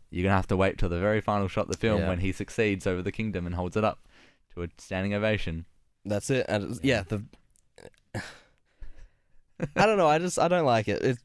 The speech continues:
Speaker 2: it's
Speaker 1: Yeah.
Speaker 2: whatever.
Speaker 1: Yeah. So the, I think our consensus with the trailer here is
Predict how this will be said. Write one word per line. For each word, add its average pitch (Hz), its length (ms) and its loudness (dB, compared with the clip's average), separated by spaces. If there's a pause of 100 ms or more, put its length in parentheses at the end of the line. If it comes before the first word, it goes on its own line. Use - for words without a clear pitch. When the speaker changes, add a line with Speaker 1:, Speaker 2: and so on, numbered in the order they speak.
(240)
Speaker 2:
it's 135 240 -4
Speaker 1:
Yeah. 127 60 2
Speaker 2:
whatever. 69 320 -2 (200)
Speaker 1:
Yeah. 69 140 -10
So 117 120 -8
the, 117 160 -2 (500)
I 113 80 2
think 165 280 0
our 143 100 4
consensus 107 560 -4
with 101 80 -4
the 92 60 -4
trailer 87 280 -4
here 82 200 -4
is 80 240 -14